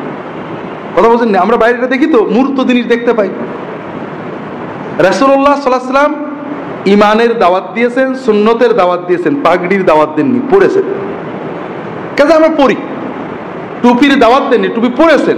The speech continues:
আমরা পড়ি। যে ব্যক্তি সুন্নতের চেতনায় টুপি পাগড়ি পরে সে সওয়াব পাবে। আর সুন্নত নেই,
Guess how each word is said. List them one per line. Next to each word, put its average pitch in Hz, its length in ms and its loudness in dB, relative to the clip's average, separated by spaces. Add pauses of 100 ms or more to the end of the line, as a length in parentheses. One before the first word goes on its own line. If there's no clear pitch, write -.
(120)
আমরা 254 140 4
পড়ি। 240 280 0 (1600)
যে 202 100 6
ব্যক্তি 277 340 2
সুন্নতের 294 500 2
চেতনায় 302 340 0
টুপি 277 240 -4
পাগড়ি 277 260 0
পরে 302 240 0
সে 294 100 0
সওয়াব 214 280 2
পাবে। 143 200 -2 (960)
আর 156 160 2
সুন্নত 214 440 2
নেই, 196 240 2